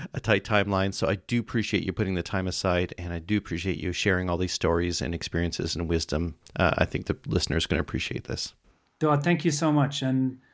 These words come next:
Speaker 2: hopefully I can get up to Canada at some point. I'd love to, uh, catch up with you and meet you face to face. But thank you so much for this opportunity.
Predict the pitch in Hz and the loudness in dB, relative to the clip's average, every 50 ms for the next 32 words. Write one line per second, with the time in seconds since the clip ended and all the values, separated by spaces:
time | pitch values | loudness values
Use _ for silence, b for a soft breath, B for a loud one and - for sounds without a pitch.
0 | b b b b - 151 160 147 - - 156 151 147 143 139 135 139 143 139 135 | b b b b -2 -2 -2 0 0 0 2 2 2 0 -2 0 2 2 2 2
1 | 135 - - 131 - - 135 131 131 127 135 131 131 - - - - - 135 131 | 0 -2 -6 -10 -6 -2 0 0 2 2 0 -2 -2 -4 -10 -10 -4 0 0 0
2 | 135 - 139 139 139 135 135 123 123 120 127 131 131 131 - - - 127 123 123 | 2 4 4 4 4 4 2 -2 -4 0 0 0 0 -2 -4 -4 -2 -2 0 0
3 | 120 120 120 117 113 - b b b b b b b b b b b _ - 139 | 0 0 0 -2 -4 -8 b b b b b b b b b b b _ 0 0
4 | 139 143 - 156 147 139 135 135 139 135 135 139 143 139 131 123 127 123 131 131 | 2 2 2 0 2 2 2 2 4 4 4 4 4 2 2 -2 0 0 -2 -2
5 | 127 123 113 - 127 127 - - 135 139 - 143 131 - - - 127 117 - - | -2 -6 -6 -6 -8 -8 -6 -6 -8 -6 -2 -2 -2 -2 -4 -6 -8 -6 -2 0
6 | 143 143 143 147 143 143 147 143 139 135 131 - - - 123 127 123 - 147 127 | 2 2 2 2 2 4 6 6 6 6 4 0 -4 -2 -2 -2 0 0 -2 -2
7 | 135 131 - - 123 120 107 107 110 | -2 -4 -4 -4 -4 -4 -6 -8 -14